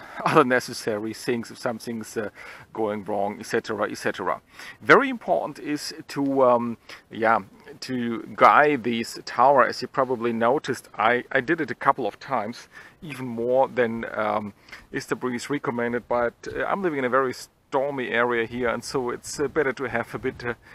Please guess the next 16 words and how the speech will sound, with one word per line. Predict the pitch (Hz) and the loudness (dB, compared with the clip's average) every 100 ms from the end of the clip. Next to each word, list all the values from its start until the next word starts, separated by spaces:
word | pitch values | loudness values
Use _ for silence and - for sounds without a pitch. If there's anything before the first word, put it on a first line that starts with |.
| - - _ | -20 -20 _
few | - - 135 | -14 -6 -4
more | 120 123 123 | 0 2 2
of | 117 | 0
these | 131 117 | -4 -8
tiled | - - 110 110 120 | -10 -8 -4 -2 -2
wires | 107 107 107 107 - | 0 2 2 -2 -8
than | 120 113 110 110 - _ - | -8 -4 -2 -4 -12 _ 4
two | 190 | 6
less. | 151 98 - - - _ _ _ _ _ _ _ _ _ _ _ _ _ - | 8 4 -2 -16 -20 _ _ _ _ _ _ _ _ _ _ _ _ _ -2
Yeah, | 233 | 0
back | 247 262 | 2 -2
again | 202 226 294 220 - | -2 -2 -2 -4 -8
into | 107 123 - | -12 -14 -12
my | 156 139 127 123 120 - | -8 0 0 0 -4 -8
hobby | 180 202 160 139 | -4 -4 -4 -8
room, | 120 151 208 135 110 | -4 -2 -2 -4 -8